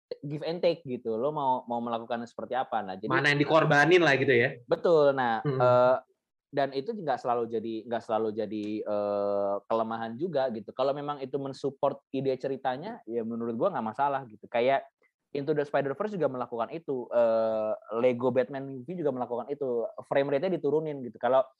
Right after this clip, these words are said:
Speaker 1: Lego Batman sama Lego Movie itu kan memang dia mau mereplikasi nuansa
Speaker 2: Stop
Speaker 1: seolah
Speaker 2: motion,
Speaker 1: itu
Speaker 2: kan?
Speaker 1: stop motion. Padahal kan
Speaker 2: Hmm.
Speaker 1: enggak gitu. Itu sebenarnya three D gitu. Tapi frame rate-nya dia turunin sehingga itu kelihatannya seperti lima belas frame per second gitu.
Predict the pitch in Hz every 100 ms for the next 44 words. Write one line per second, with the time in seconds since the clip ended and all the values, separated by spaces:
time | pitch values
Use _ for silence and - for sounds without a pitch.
0 | _ _ 131 135 123 127 131 147 143 -
1 | 131 131 131 131 127 135 135 143 131 147
2 | 160 196 220 180 156 143 156 208 175 147
3 | 139 139 135 - 135 135 139 - 185 135
4 | 135 127 131 170 156 _ _ _ - 151
5 | 135 139 131 131 117 117 110 120 - 151
6 | 160 165 151 127 120 160 214 123 123 131
7 | - 113 117 - - 156 180 147 127 123
8 | 113 101 98 - 135 165 147 131 127 165
9 | 143 127 120 127 160 131 123 151 147 -
10 | 127 123 156 - 113 113 113 113 104 107
11 | - 117 110 110 135 127 113 104 101